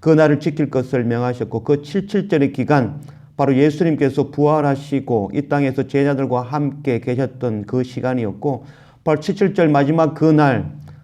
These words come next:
베다니 감람산에서 예수님께서 성천하셨고 그 다음 날 오순절 날 바로 마가의 다락방에서 백이십 명의 성도 가운데 하나님의 성령이 임하는 그런 오순절의 날이 되어졌습니다.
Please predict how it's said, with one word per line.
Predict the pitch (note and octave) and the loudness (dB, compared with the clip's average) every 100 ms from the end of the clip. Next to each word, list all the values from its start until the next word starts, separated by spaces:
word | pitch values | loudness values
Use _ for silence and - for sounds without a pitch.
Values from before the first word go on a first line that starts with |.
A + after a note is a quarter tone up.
| - _ _ | -20 _ _
베다니 | C#3 C#3 C#3+ D3+ D3 | 0 2 4 2 0
감람산에서 | C3 C3+ C#3 C#3 C#3 D3+ C#3 - A#2+ G2 F#2 | 0 2 2 0 0 -2 -2 -2 -4 -4 -4
예수님께서 | A#2+ C3+ D3 C#3 B2+ C3 A2+ - B2 C3 | -2 -2 0 -2 -2 -4 -6 -2 -4 -4
성천하셨고 | - C#3+ C3+ E3 C#3+ B2 B2+ B2 - F#2 - - - - | -4 -4 -2 -4 -4 -2 -4 -6 -10 -12 -14 -20 -20 0
그 | D3 | 2
다음 | D3 F3 E3 D3 | 4 4 4 4
날 | C#3 A#2 | 2 2
오순절 | B2 C#3 D#3+ - E3+ E3+ D3 C#3+ A#2+ | 2 0 0 -2 0 0 4 4 6
날 | C3 C3 F#2+ - - - | 4 2 -2 -8 -16 -4
바로 | C3 B2+ | 0 2
마가의 | B2 C#3 C#3 C#3 | 2 2 2 0
다락방에서 | A#2+ A#2+ B2 C3+ A#2+ G#2+ G#2 F2+ - | 0 -2 -2 -2 -2 -4 -6 -6 -2
백이십 | C3 C3 B2 C3+ C3+ D3 | -2 -2 -4 -4 -2 -2
명의 | C#3 B2+ A#2 | 0 0 -2
성도 | A2+ C3 B2 A#2+ B2 | -4 -6 -6 -4 -4
가운데 | G#2 A#2 B2 A2+ F#2+ - - | -4 -4 -4 -4 -6 -10 -20
하나님의 | - E3+ D3 B2+ A#2 | -8 -4 0 0 -2
성령이 | A2 - C3+ C3+ C3 B2 | -4 -4 -4 -2 -2 -4
임하는 | - A2 G#2+ A2 C3 A2+ - - - | -4 -6 -4 -2 -2 -4 -10 -18 0
그런 | D#3 D#3 | 4 4
오순절의 | C#3+ D3 D3+ D3+ C#3+ C#3 | 4 2 0 0 2 2
날이 | B2 A#2 | 2 0
되어졌습니다. | B2 A#2 G2+ G2 G2 F2+ E2+ E2+ | 0 0 0 -4 -8 -8 -10 -14